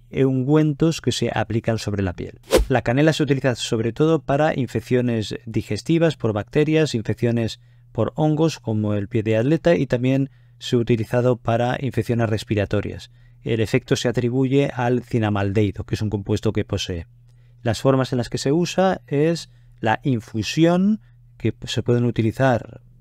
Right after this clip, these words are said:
tanto los palitos de la canela como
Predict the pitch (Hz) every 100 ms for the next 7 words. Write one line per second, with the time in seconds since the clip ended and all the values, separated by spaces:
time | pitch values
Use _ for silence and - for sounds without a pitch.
0 | - 107 110 107 101 - 104 117 123 120
1 | 107 117 113 113 123 113 90 - - -
2 | - 123 113 101 95